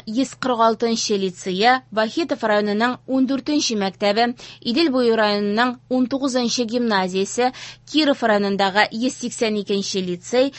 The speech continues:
Мәскәү районындагы тугызынчы гимназия һәм Совет районындагы йөз алтмыш беренче мәктәп. Бу атнада унынчы апрель көнне мөселман дөньясы Ураза гаетен билгеләп үтә.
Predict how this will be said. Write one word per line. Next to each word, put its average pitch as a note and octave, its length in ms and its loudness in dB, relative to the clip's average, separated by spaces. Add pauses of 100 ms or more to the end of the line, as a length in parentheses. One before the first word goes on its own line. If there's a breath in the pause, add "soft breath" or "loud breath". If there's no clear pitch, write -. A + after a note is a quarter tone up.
(180 loud breath)
Мәскәү A#3 480 0
районындагы G#3 680 2 (140)
тугызынчы A#3 600 -4
гимназия A3+ 720 0 (180 loud breath)
һәм E4 320 2
Совет C4 480 0
районындагы G#3+ 720 0
йөз A3+ 460 -4
алтмыш D4 400 -2
беренче G3 480 -4
мәктәп. F3+ 400 -4 (640 loud breath)
Бу A#3 200 0
атнада A3+ 520 4 (100)
унынчы G#3+ 440 -2
апрель G#3 460 2
көнне C4+ 360 4 (100)
мөселман G#3 580 0
дөньясы A3 540 2 (180)
Ураза A3+ 480 0
гаетен G3 460 0
билгеләп G3 420 0
үтә. F#3 220 -2